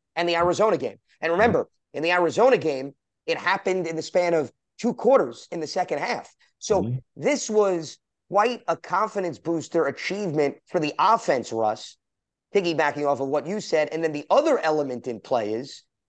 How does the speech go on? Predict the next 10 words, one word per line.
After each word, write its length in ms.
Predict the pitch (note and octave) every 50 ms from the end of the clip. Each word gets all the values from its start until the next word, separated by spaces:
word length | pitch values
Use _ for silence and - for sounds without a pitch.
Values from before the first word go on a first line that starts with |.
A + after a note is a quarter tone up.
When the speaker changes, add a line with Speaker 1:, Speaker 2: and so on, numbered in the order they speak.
| _ _ _
Speaker 1:
think 140 | - C4+ B3+
about 180 | A3+ G3+ F3 -
this. 320 | A#3 G#3+ - - - - _ _ _ _ _ _ _ _ _ _ _
This 140 | G3+ G#3+ -
was 120 | C4+ G#3+
a 60 | A#3
defense 800 | F3+ B2 D#3 F#3 G#3 F#3+ C#3 - B2+ G2+ - - - - - _ _ _ _ _ -
that 140 | D3 D3+
had 140 | D3 D#3 D3+
surrendered 720 | - - - F#3 E3+ E3 F3+ F3+ F#3 D#3+ A#2+ - G2+ F#2+ -